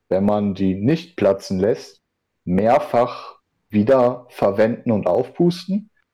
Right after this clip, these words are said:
Und für diese Größe an Ballon ist das,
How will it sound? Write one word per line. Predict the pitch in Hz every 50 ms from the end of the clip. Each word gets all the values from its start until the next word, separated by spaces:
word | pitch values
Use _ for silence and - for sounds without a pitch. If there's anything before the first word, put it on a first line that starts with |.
| _ _ _ _ _ _ _ _ _ _ _
Und | - 107 104 107 104
für | - - 117 107 101
diese | 101 107 117 117 127 123 104
Größe | 92 104 92 101 123 139 170 202 190 - - 101
an | 98 101 104 104 95
Ballon | 101 101 98 101 101 101 117 135 139 135 131 117 -
ist | - 120 120 - -
das, | 131 127 131 127 127 - - - - - - -